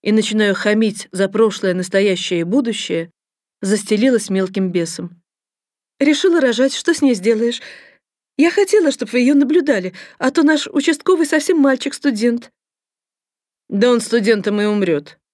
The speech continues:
малохольный. В бабу толком залезть не может. Не знаю, как уж он своей жене ребёнка сделал", ответила. "Порядок есть порядок.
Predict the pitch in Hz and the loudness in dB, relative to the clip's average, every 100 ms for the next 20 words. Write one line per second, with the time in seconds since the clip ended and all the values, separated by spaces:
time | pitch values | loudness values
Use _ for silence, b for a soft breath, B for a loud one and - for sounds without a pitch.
0 | _ - 190 190 185 190 170 165 165 _ | _ -2 2 2 0 -4 -4 -6 -12 _
1 | _ _ _ _ 185 190 262 226 226 226 | _ _ _ _ -4 0 0 0 0 0
2 | 214 196 196 233 196 196 190 180 170 160 | 0 -2 2 2 0 -2 -4 -2 -4 -10
3 | - _ _ _ _ 220 240 226 196 185 | -16 _ _ _ _ 0 2 4 2 2
4 | 185 185 214 196 185 208 196 175 180 180 | -2 -4 -4 -4 0 2 2 0 -2 -2
5 | 170 170 165 170 156 170 160 156 160 _ | -2 -2 -4 -4 -4 -2 -2 -4 -10 _
6 | _ _ _ _ _ - 160 165 156 - | _ _ _ _ _ -14 -6 -6 -6 -10
7 | - _ _ _ _ _ _ _ _ - | -14 _ _ _ _ _ _ _ _ -6
8 | 175 180 269 285 247 240 - 196 180 175 | 0 2 2 2 -2 -6 -2 0 0 -2
9 | 175 175 | -4 -10